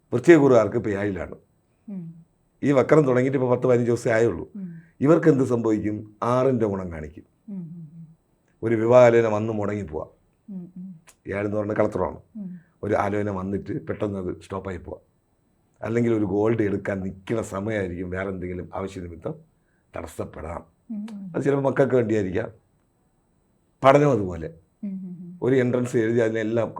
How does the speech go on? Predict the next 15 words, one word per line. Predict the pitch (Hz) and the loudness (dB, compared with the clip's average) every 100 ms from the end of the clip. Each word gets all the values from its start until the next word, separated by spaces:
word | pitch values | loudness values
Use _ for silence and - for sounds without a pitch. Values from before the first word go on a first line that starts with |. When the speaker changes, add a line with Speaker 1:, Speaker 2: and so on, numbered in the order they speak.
| - | -4
Speaker 1:
കാശൊക്കെ | 110 110 104 | -4 -2 -4
റെഡിയാക്കിയിട്ട് | 104 101 107 98 98 | -2 -2 -2 -2 -2
വേറെ | 101 - 101 107 | -4 -2 -2 0
ആവശ്യ | - 98 101 104 | -2 -4 -6 -8
നിമിത്തം | 90 85 - 78 - _ _ _ _ | -10 -6 -6 -6 -14 _ _ _ _
ചിലപ്പോൾ | 107 107 104 | -2 0 0
അത് | 104 104 | -2 -4
സ്റ്റോപ്പായി | - 95 98 90 | -4 -4 -4 -8
പോവാം. | 92 - _ - 190 | -10 -14 _ -14 -12
Speaker 2:
ഉം. | 180 - | -10 -4
Speaker 1:
പഠന | 117 135 | 0 0
വിഷയത്തിലും | 131 131 151 | 0 -2 0
വരും | 113 92 - | -2 -2 0
തടസ്സം. | 113 107 - 110 - - - | 0 0 -4 -6 -6 -14 -16
Speaker 2:
ഉം. | 190 170 | -14 -14